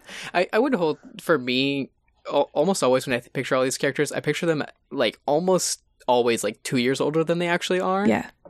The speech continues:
Speaker 1: B-, but not, not any more than that. Like, they, they still do feel like teenagers.
Speaker 2: Yeah.
Speaker 1: If I were, if I were to just, like, mix up their ages, I'd probably just, like, add two years and be like, "Yeah, that's good."
Speaker 2: Well, it's
Speaker 1: Yeah,
Speaker 2: like,
Speaker 1: yeah.
Speaker 2: they're still trying to figure stuff out. Like,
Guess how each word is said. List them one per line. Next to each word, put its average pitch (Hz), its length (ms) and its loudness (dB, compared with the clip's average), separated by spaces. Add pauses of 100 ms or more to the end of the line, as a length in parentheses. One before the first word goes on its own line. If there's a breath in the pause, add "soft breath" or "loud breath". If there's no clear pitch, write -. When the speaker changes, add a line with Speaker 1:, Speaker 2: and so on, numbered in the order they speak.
(140)
Speaker 1:
B-, 131 100 -4 (100)
but 143 180 0
not, 151 440 0 (360)
not 143 300 0
any 147 240 0
more 107 220 2
than - 180 -6
that. 50 280 -6 (260)
Like, 113 180 -2
they, 139 120 0
they 147 280 -2
still - 260 0
do 170 200 0
feel 143 200 0
like 107 280 -2 (340)
teenagers. 117 580 -2
Speaker 2:
Yeah. 214 260 0 (200)
Speaker 1:
If 156 140 0
I 165 40 4
were, 185 200 2
if 160 140 2
I 170 60 4
were 160 120 4
to 151 80 2
just, 139 180 -4
like, 131 160 0
mix 135 220 -2
up 127 80 -2
their 110 120 0
ages, 104 320 0
I'd 117 140 -4
probably 131 200 2
just, - 140 -10
like, 113 200 -2
add 113 200 2
two 127 120 -4
years 113 240 0
and 107 160 -8
be 113 140 -2
like, 107 200 -4
"Yeah, 107 140 2
that's 107 180 -2
good." 107 280 -8
Speaker 2:
Well, 285 120 6
it's 294 80 2
Speaker 1:
Yeah, 359 60 8
Speaker 2:
like, 359 200 4
Speaker 1:
yeah. - 200 0
Speaker 2:
they're 330 120 4
still 370 220 2
trying 330 220 0
to - 60 -4
figure 262 200 0
stuff 202 280 -2
out. 196 220 0
Like, - 300 -4